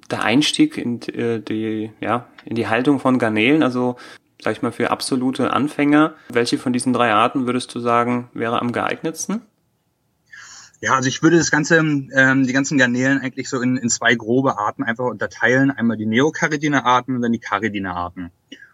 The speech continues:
Speaker 1: Mhm.
Speaker 2: Und, ähm, die unterscheiden sich halt primär von den benötigten Wasserwerten. Und da sind die Neocaridina halt schon die deutlich einfach zu haltenden, ähm, Tiere. Weil die meisten Caridina-Arten brauchen halt eher etwas weicheres Wasser, was wir halt nicht in allen Gebieten hier in Deutschland haben.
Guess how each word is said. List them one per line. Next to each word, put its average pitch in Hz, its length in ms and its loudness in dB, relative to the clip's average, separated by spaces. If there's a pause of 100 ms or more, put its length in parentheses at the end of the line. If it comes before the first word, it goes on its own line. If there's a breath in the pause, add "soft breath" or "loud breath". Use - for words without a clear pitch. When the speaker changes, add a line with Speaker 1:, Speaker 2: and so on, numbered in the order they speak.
(180 loud breath)
Speaker 1:
Mhm. 113 220 -2
Speaker 2:
Und, 110 420 2
ähm, 110 460 2
die 113 120 -2
unterscheiden 117 460 0
sich 135 180 0
halt 123 140 0
primär 131 520 0 (180)
von 113 240 -4
den 113 320 2
benötigten 117 440 0
Wasserwerten. 127 640 2 (640)
Und 110 80 -4
da 101 60 0
sind 95 160 -2
die 107 80 2
Neocaridina 107 800 0
halt 101 140 0
schon 110 180 2
die 104 80 -2
deutlich 101 340 2
einfach 98 280 -4
zu 107 160 -2
haltenden, 90 440 -2
ähm, 90 200 -2
Tiere. 90 400 0 (480 loud breath)
Weil 107 80 0
die 95 60 2
meisten 101 260 2
Caridina-Arten 110 840 2
brauchen 104 280 -2
halt 101 140 -4
eher 101 140 0
etwas 95 240 -10
weicheres 131 460 0
Wasser, 127 340 2 (300)
was - 160 -16
wir 101 80 -10
halt 104 140 -4
nicht 110 160 -4
in 110 100 -2
allen 104 180 0
Gebieten 113 380 0
hier 107 100 0
in 101 80 0
Deutschland 98 400 0
haben. 110 400 2